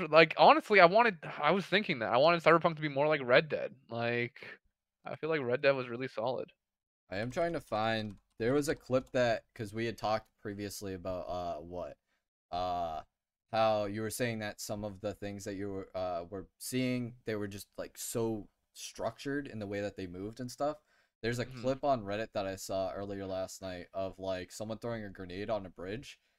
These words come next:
Speaker 2: and simultaneously, all the people, there was, like, fifty cars on this bridge, all of 'em opened up the door at the exact same time and walked out and took cover.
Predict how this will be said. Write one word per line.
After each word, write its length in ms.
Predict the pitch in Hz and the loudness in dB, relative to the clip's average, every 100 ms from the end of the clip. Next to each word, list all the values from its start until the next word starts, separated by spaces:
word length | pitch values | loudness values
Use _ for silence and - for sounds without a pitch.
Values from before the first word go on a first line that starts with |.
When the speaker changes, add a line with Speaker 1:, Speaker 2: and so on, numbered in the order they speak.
| _ _ | _ _
Speaker 2:
and 280 | 117 110 101 | -2 0 -4
simultaneously, 1300 | - - - 123 139 127 - 120 117 104 - 95 92 - _ _ _ - | -10 -4 2 2 2 -2 -4 -4 -4 -6 -6 -6 -6 -12 _ _ _ -2
all 320 | 113 131 139 | 4 6 6
the 100 | 131 | 4
people, 540 | 123 131 123 113 98 92 | -2 -4 -4 -2 -4 -4
there 120 | 117 | -4
was, 100 | 120 | -4
like, 160 | 123 - - | -6 -8 -6
fifty 280 | 143 - | -6 -6
cars 340 | 127 123 120 110 | -4 -2 -2 -2
on 80 | 98 | -8
this 140 | 98 | -10
bridge, 400 | - 107 92 - _ | -6 -6 -6 -14 _
all 460 | 110 127 135 135 120 | 4 6 6 4 0
of 80 | 107 | -2
'em 240 | 104 95 _ _ _ _ | -6 -6 _ _ _ _
opened 320 | 135 139 165 | 0 2 2
up 140 | 151 - | 0 -2
the 60 | |
door 240 | 120 123 120 | -2 0 0
at 100 | 113 | -2
the 80 | 104 | -4
exact 300 | 104 107 - | -2 -4 -4
same 180 | 104 | -8
time 240 | 95 107 98 | -4 -4 -4
and 80 | 92 | -2
walked 260 | 101 - | -4 -2
out 120 | 98 95 | -6 -6
and 80 | |
took 160 | 87 98 | -10 -12
cover. 340 | 98 80 80 | -10 -10 -12